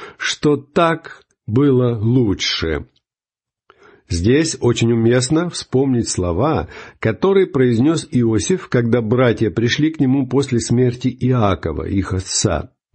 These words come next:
В двадцатом стихе пятидесятой главы книги Бытия говорится: «Вот вы умышляли против меня зло,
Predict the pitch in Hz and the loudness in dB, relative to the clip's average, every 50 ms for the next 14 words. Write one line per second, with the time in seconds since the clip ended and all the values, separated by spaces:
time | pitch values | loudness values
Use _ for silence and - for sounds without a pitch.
0 | - _ _ _ - - - - - - - - - 98 101 98 127 143 143 - | -20 _ _ _ -20 -20 -20 -20 -20 -20 -16 -6 -2 -2 0 2 2 2 2 2
1 | 170 175 170 170 156 135 127 - 147 131 131 - 160 170 170 160 127 113 123 113 | 2 2 2 2 0 0 0 -2 -2 -2 0 2 0 0 0 -2 -4 -2 -2 0
2 | 127 123 - 147 143 143 143 131 123 120 123 123 131 135 123 - 123 123 123 107 | 0 0 2 0 0 0 0 0 0 2 2 2 2 0 0 0 -2 -2 0 0
3 | 113 107 110 107 107 120 139 170 175 147 139 139 143 143 143 135 117 85 - - | 2 0 0 0 0 0 0 2 2 2 2 2 2 4 4 2 0 0 -2 -4
4 | - 101 87 85 - - _ - - - _ _ _ _ _ _ _ _ _ _ | -4 -2 -4 -4 -6 -10 _ -20 -20 -20 _ _ _ _ _ _ _ _ _ _
5 | _ _ _ _ _ - 110 117 170 220 220 214 220 135 127 160 196 196 190 180 | _ _ _ _ _ -4 0 2 2 2 2 0 0 0 0 2 4 4 4 4
6 | 160 160 160 135 - - 131 147 170 185 180 175 175 175 143 131 160 160 160 151 | 4 2 2 0 0 0 2 2 4 4 2 2 0 0 0 0 0 0 -2 -6
7 | 120 - 139 139 147 147 147 139 131 113 117 123 139 151 170 175 147 101 82 - | -4 -2 0 2 2 4 4 2 2 2 2 2 2 2 2 2 2 0 -2 -4
8 | _ | _